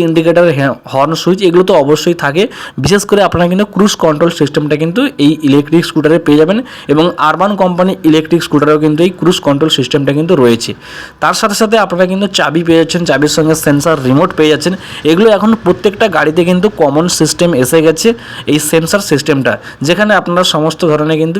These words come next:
ভেরিয়েন্ট, গাড়ি on off থেকে শুরু করে সেন্সর লক থেকে শুরু করে সমস্ত কিছু কিন্তু পেয়ে যাবেন। সামনের প্লেস যথেষ্ট বড়, এটা নিয়ে বিশেষ করে কিছু বলার নেই। চার্জিং সকেট normally যে প্রত্যেকটা গাড়িতে যেরকম থাকে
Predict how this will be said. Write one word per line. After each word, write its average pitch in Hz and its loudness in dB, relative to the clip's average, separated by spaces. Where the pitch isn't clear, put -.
ভেরিয়েন্ট, 156 2
গাড়ি 139 0
on 143 2
off 139 -2
থেকে 147 0
শুরু 143 0
করে 147 4
সেন্সর 131 -4
লক 131 2
থেকে 143 -4
শুরু 143 -4
করে 160 0
সমস্ত 202 -2
কিছু 185 -6
কিন্তু 185 -6
পেয়ে 127 2
যাবেন। 113 0
সামনের 202 0
প্লেস 180 2
যথেষ্ট 165 -2
বড়, 143 2
এটা 139 -6
নিয়ে 160 -2
বিশেষ 156 -6
করে 160 2
কিছু 156 -2
বলার 139 2
নেই। 175 -4
চার্জিং 139 -2
সকেট 147 -2
normally 135 0
যে 127 -6
প্রত্যেকটা 151 -2
গাড়িতে 135 0
যেরকম 127 -2
থাকে 135 -2